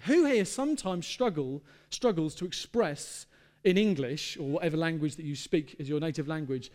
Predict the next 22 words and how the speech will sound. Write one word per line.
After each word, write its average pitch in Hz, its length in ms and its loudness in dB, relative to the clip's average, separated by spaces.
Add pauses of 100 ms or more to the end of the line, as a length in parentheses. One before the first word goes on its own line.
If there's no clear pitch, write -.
(100)
your 196 240 10
love 190 240 4
to 180 100 -4
God? 143 220 0
Anyone 214 180 2
here 220 120 4
ever 202 120 2
struggle 190 480 0
with 135 200 -6
that? 123 320 -12 (240)
Of 277 100 6
course 285 380 4
we 233 100 8
do. 165 180 6
We're 180 100 8
talking 269 420 4
to 233 160 2
the 294 100 4
creator 311 460 2
of 254 60 2
the 277 60 0
universe, 277 640 4